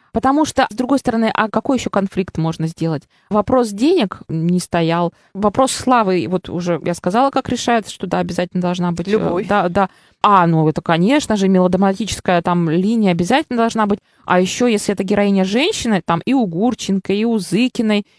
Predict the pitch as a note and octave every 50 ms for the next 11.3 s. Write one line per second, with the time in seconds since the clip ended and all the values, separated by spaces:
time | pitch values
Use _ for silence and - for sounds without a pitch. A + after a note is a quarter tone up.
0 | _ _ - - G#3+ A3 A#3+ B3 A#3+ A#3+ A3+ A3 G3+ - A3 A#3 A#3 A3+ G#3+ G3+
1 | G3 A3 - A3+ G3 F3+ E3+ D#3+ E3 G#3+ A3 A3 - - - G#3 G3 F#3+ - F#3
2 | - F3 F3 F#3 - F3 F3+ E3+ F3 E3+ E3 E3+ - - - - - - - -
3 | C2 - - - - - F3+ F3+ F#3 F#3 F#3 - F3 F3 D#3+ - - - C#4 D#4+
4 | D4+ B3+ A#3+ - _ _ _ _ _ - G3 - - F#3 - G#3+ A#3+ C4 B3 A3
5 | G3 A3 G3 - F#3+ G3 F3+ G3+ A3 A3+ - - - F3 D#3+ D#3+ F3+ A3 B3 A#3+
6 | A3 G#3 G3 _ _ _ _ _ - A3+ A3+ A3 G#3+ - - G3 G3+ G3+ G#3 G3
7 | G3 A3 D#4 G#4 - - - G3 G#3 - - - E3+ F#3 E3+ E3 D#3+ D#3 D3 D3+
8 | - - D#3 F3+ - _ _ _ _ - - B3 C#4 C4+ C4 C4+ B3+ A#3 G#3+ A3
9 | A3+ A3+ G#3 G3+ G#3 A#3 B3 B3+ - - G#3 G#3 F3+ F#3 G3 A3+ G#3 - - E3+
10 | - - E3 - - E3 E3 D#3+ E3+ E3 E3+ D#3+ F3 D#3 D#3 - D#3 E3+ F3 F#3+
11 | F3 - E3 F3 E3+